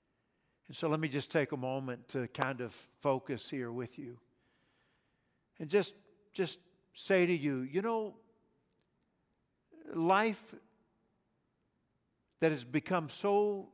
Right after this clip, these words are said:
familiar to you, it's gonna change from time to time. Today it's because of the threat of the coronavirus.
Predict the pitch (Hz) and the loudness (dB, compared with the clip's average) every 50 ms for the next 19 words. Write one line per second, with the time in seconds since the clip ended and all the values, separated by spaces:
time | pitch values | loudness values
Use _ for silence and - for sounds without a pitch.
0 | - - 185 180 143 135 147 147 139 147 139 143 - 151 135 110 104 104 101 98 | -12 -6 -4 -4 -2 -2 -2 -2 -2 -4 -6 -6 -6 -10 -8 -8 -8 -10 -12 -12
1 | 90 - _ _ _ _ _ _ _ _ _ _ _ _ _ _ - 214 - - | -16 -18 _ _ _ _ _ _ _ _ _ _ _ _ _ _ -10 -10 -8 -4
2 | - 262 247 196 - - 202 214 208 170 - - - 110 92 - 98 98 90 87 | -6 -6 -6 -6 -8 -6 -6 -6 -6 -8 -12 -12 -12 -14 -12 -12 -14 -14 -14 -18
3 | 92 - - 92 - - - 101 _ _ _ _ _ _ _ _ _ _ _ _ | -20 -20 -20 -20 -20 -20 -20 -20 _ _ _ _ _ _ _ _ _ _ _ _
4 | _ _ _ _ _ _ _ _ _ _ _ _ _ _ _ _ _ _ _ _ | _ _ _ _ _ _ _ _ _ _ _ _ _ _ _ _ _ _ _ _
5 | _ _ _ - 165 147 151 175 175 180 170 175 - - 143 - - 170 170 160 | _ _ _ -4 0 4 6 6 6 6 4 0 -4 -6 -6 0 4 6 6 6
6 | 160 135 165 160 135 139 139 - - - 170 160 165 151 147 139 - - 165 156 | 6 4 0 -4 -2 -4 -8 -6 0 2 4 4 4 2 -4 -6 -4 -2 -2 0
7 | 151 143 139 143 139 135 131 127 120 120 - - - - - | 0 2 2 2 2 2 0 -4 -6 -10 -10 -10 -10 -10 -12